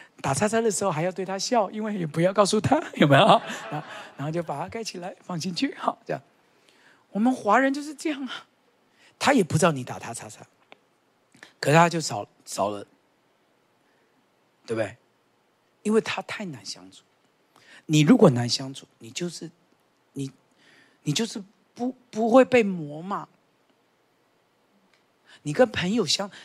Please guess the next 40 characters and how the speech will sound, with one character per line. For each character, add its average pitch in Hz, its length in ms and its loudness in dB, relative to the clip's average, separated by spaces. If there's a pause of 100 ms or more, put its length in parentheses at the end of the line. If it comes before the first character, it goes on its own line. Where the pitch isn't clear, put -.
(240)
我 151 180 -8
给 156 120 -2
你 196 80 2
看 165 180 -2
箴 156 100 -2
言， 139 200 -6 (320)
箴 - 100 0
言 196 160 4
说 165 180 -2 (300)
，“铁 135 300 4
磨 127 240 4
铁 98 260 -2
就 117 140 -12
是 113 120 -12
这 95 220 -10
样， 85 180 -16 (140)
会 170 180 -4 (180)
越 220 180 0
磨， 113 400 -8 (1200)
磨 151 300 4
那 202 80 2
个 196 80 0
铁 110 240 -4
就 123 100 -10
是 120 100 -12
这 113 140 -8
样 87 100 -6
嘛。” 76 180 -20 (520)
那 247 140 4
朋 175 360 6
友 226 140 8
在 175 160 2
一 233 100 4
起 147 200 -2
也 135 100 6
就 180 140 -4
是 214 120 -10
这 214 140 -12
样 226 140 -12
啦。 214 180 -16